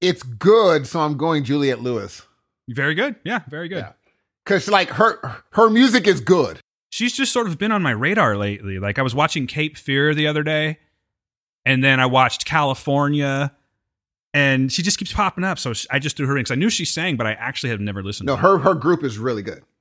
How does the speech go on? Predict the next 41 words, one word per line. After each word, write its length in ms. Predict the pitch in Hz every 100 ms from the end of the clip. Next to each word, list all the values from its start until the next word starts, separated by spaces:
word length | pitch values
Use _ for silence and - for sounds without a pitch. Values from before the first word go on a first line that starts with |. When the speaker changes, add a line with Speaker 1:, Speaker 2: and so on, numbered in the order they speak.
| -
Speaker 2:
Yeah. 220 | 185 233 - _ _ _ -
Juliette 480 | 117 160 254 240 247 180
and 140 | 196
the 80 | 160
Licks. 540 | 143 196 - - - _ _ _ _
Speaker 1:
It's 220 | 185 190 165
not 320 | 185 202 208
a 80 | 180
situation 640 | 190 160 170 170 160 151
of, 220 | 143 123 -
"Oh, 180 | 254 233
let's 140 | 240
just 200 | 240 160 -
throw 380 | 151 175 190
a, 240 | 156 131 113 _ _ _ -
an 140 | 156 -
album 400 | 175 190 165 151
together." 640 | 139 127 117 107 104 - -
Like, 220 | 165 147
her 180 | 147 190
music 420 | 185 190 160 170
sounds 480 | - 170 160 170 139
like 220 | 143 143
it's 140 | 139 120
well 460 | 107 127 143 160
produced 460 | 160 147 127 143 135
and 120 | 131
someone 300 | 120 139 131
wrote 300 | 117 117 117 110
it 100 | -
for 140 | 101
her. 160 | 101 98
So 120 | 127
when 220 | 131 143
you 80 | 143
start 240 | 147 151 127
playing 200 | 160 131
it, 40 |
I 40 |
was 120 | 127 120
like, 160 | 117